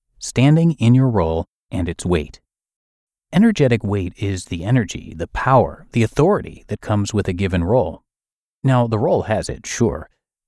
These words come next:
but does the individual with that role choose to use it?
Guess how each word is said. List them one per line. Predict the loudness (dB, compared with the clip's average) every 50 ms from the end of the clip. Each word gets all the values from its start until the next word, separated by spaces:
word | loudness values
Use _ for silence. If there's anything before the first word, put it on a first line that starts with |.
| _ _
but | -4 -2
does | 2 2 2 2 2
the | 2 4
individual | 4 4 4 2 -2 -4 0 2 2 4 4 2
with | 2 0 -2 0
that | 0 0 0 2
role | 0 0 0 0 -2
choose | -4 -6 -2 0 0 0 0 -2
to | -4 -4
use | -6 -4 -4 -4 -4 -4
it? | -4 -6 -8